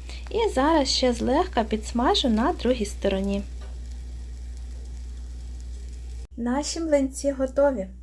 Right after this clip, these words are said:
Ось так вони виглядають. Зараз, я не знаю, вам гарно видно.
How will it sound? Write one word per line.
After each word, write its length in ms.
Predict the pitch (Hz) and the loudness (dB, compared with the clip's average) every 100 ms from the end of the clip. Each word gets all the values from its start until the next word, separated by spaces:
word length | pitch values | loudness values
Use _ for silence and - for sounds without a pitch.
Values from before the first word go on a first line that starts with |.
| - | -12
Ось 220 | 208 202 | -10 -10
так 200 | - 208 - | -6 -6 -6
вони 200 | 190 190 | -6 -4
виглядають. 720 | 190 185 190 185 185 226 240 | -6 -8 -6 -6 -4 -2 -4
Зараз, 340 | 196 196 196 | -4 -8 -8
я 60 | 202 | -10
не 80 | 202 | -10
знаю, 320 | - 202 196 | -8 -6 -6
вам 160 | 190 185 | -6 -6
гарно 360 | 202 247 240 | -4 2 2
видно. 380 | 214 208 202 202 | 2 -4 -4 -10